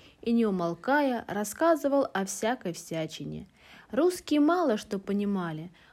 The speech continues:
но слушали его с удовольствием. Когда речь заходила о чем-нибудь существенном, Маскателли спохватывался, обращался к Сереже Лагунову и выговаривал каждое слово отчетливо,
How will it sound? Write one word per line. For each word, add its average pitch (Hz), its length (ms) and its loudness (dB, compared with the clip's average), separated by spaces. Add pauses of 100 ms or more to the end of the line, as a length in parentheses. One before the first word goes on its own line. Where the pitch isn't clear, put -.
но 202 140 -2
слушали 262 560 0
его 233 320 2
с 233 100 -6
удовольствием. 175 960 -4 (480)
Когда 214 400 2
речь 254 220 4
заходила 226 640 0
о 208 220 0
чем-нибудь 233 520 0
существенном, 175 840 -4 (400)
Маскателли 247 640 2
спохватывался, 196 1200 -4 (260)
обращался 269 720 2
к 285 60 -14
Сереже 262 480 4
Лагунову 202 720 0 (380)
и 208 40 0
выговаривал 208 800 4
каждое 247 640 2
слово 214 520 2
отчетливо, 175 760 -6